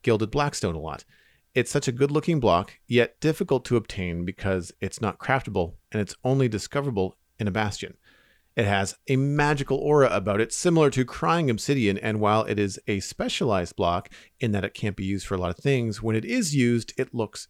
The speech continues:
incredible. And that is the beauty of Gilded Blackstone and Crying Obsidian. They're difficult to obtain in huge amounts. You have to be selective where you use it, which creates a super cool feel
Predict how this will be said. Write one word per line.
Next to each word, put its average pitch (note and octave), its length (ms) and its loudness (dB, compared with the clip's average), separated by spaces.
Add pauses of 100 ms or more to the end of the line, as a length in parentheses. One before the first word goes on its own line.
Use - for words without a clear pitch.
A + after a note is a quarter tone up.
(100)
incredible. D#3 600 -4 (480)
And B2 180 4
that C3 120 6
is B2 100 2
the B2 80 -2
beauty C#3 380 4
of A#2 280 0
Gilded A2 340 2
Blackstone A2+ 640 0
and G#2 180 -2
Crying F#2 280 -2
Obsidian. G#2+ 440 0 (320)
They're A#2 180 4
difficult B2 480 -2
to D3 120 0
obtain A2 340 -2
in G#2 80 -4
huge G#2 260 -4
amounts. C3+ 440 -2 (320)
You B2 140 2
have A2+ 240 0
to A#2+ 80 -4
be A2+ 280 -2
selective D3 680 -2 (140)
where B2 240 -2
you G2+ 160 -2
use C#3 220 0
it, - 160 0 (560)
which A#2 240 -4
creates A2 240 -2
a G2 60 0
super E3 340 -6
cool D3 200 -4
feel A2 520 0